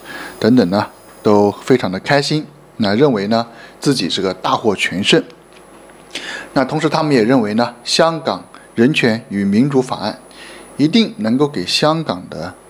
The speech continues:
这个特区政府带来沉重的打击，也一定呢，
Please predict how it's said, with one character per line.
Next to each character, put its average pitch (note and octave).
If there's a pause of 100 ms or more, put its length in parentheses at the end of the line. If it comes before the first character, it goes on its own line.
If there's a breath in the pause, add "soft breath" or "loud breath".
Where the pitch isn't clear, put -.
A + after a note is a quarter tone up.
(100)
这 -
个 G2+
特 -
区 C#3+
政 C#3+
府 - (220)
带 B2
来 F#2
沉 A2
重 C#3+
的 A#2
打 -
击， B2+ (480 loud breath)
也 A2
一 B2
定 E3
呢， C3